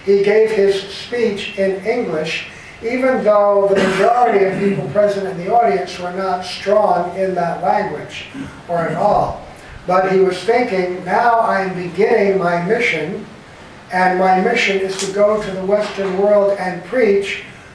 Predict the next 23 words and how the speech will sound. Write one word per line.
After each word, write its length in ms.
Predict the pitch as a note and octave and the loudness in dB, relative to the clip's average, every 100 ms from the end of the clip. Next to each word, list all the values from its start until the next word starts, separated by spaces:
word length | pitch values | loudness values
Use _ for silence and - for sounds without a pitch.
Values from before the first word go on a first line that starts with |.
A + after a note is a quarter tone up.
| - | -8
and 220 | F3 F3 | -4 -2
so 200 | E3+ F#3+ | 0 0
he 100 | F#3 | 2
began 440 | F#3+ E3+ F#3+ F#3 F#3+ | 0 0 2 2 0
it 120 | F#3 | -2
from 220 | F#3 E3+ | -2 -2
that 300 | D#3+ D#3 - | -2 -6 -8
point. 300 | - E3+ - - - - - - - | -2 0 0 -6 -16 -20 -20 -16 -2
"And 240 | F#3 F#3 | 2 2
my 240 | F#3 F#3 | 4 4
mission 420 | G3+ B3+ - G3+ G3+ | 2 2 2 2 0
is 340 | F#3+ F#3+ F#3+ | 0 -2 -4
to 120 | F#3+ | -6
spread 640 | - - A#3 B3+ - - E3+ | -8 -6 0 2 4 2 0
the 100 | F3+ - | -2 0
Hare 420 | G#3 A3+ A3 G#3+ | 2 4 2 2
Krishna 340 | G#3+ - G3+ | -2 -4 -4
mantra, 640 | F#3+ G3+ G#3+ F3+ E3+ E3 G3+ - - - | -2 0 0 0 0 0 -4 -10 -18 -6
Maha 400 | E3 F#3+ A3+ A#3 | 0 2 4 2
Mantra, 400 | F#3 F3+ F3+ F#3+ | 2 2 2 -2
the 100 | F#3+ | -2
Juga 380 | E3+ G3 G3+ G3 | -2 0 0 2
Dharma," 640 | G3 G#3 G#3+ F3 E3+ E3+ | 2 4 4 4 2 0